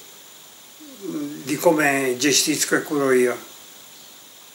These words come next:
E quindi anche quando una persona veniva e la famiglia mi diceva che l'avevano aperto, <clears throat> i medici poi l'hanno richiuso e gli hanno detto: "A un mese di vita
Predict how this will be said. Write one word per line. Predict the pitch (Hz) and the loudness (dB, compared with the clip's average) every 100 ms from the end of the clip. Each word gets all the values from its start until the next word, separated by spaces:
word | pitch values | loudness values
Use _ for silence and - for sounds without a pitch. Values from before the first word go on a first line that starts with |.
| - - - - - - | -20 -20 -20 -20 -20 -10
E | 175 | 0
quindi | 180 208 202 | 6 8 8
anche | 196 202 185 | 6 6 6
quando | 185 208 190 170 | 6 6 8 6
una | 147 156 | 6 0
persona | 151 160 175 190 175 | 0 0 4 6 6
veniva | 156 151 165 139 - - - - - - - - - - - - - 254 | 4 4 4 4 0 -8 -18 -20 -20 -20 -20 -18 -18 -18 -20 -20 -18 -6
e | |
la | 151 147 | -2 0
famiglia | 156 170 190 180 | 4 6 8 8
mi | 165 | 6
diceva | 147 143 156 165 | 2 2 4 6
che | |
l'avevano | 160 143 151 156 156 151 | 6 4 4 4 4 4
aperto, | 160 156 131 143 123 - - - - - - - | 4 2 2 -2 -6 -8 -18 -20 -20 -20 -20 -8
<clears throat> | - - - 247 180 160 - - - - - _ - - - - - - | -8 0 4 6 4 -2 -10 -14 -20 -20 -20 _ -20 -20 -20 -20 -14 -10
i | 156 | -6
medici | 151 156 165 170 | -4 -2 -2 -2
poi | 151 151 | 0 2
l'hanno | 143 135 147 147 | 2 2 2 2
richiuso | 131 127 147 160 - - - - - - - - - - - | 2 0 2 2 0 -8 -14 -18 -20 -20 -20 -20 -20 -20 -14
e | 143 | -4
gli | 143 | 0
hanno | 143 143 | 2 2
detto: | 151 160 143 | 2 4 4
"A | |
un | 139 | 4
mese | 143 143 151 | 2 4 2
di | 135 | 2
vita | 135 143 131 | 0 0 0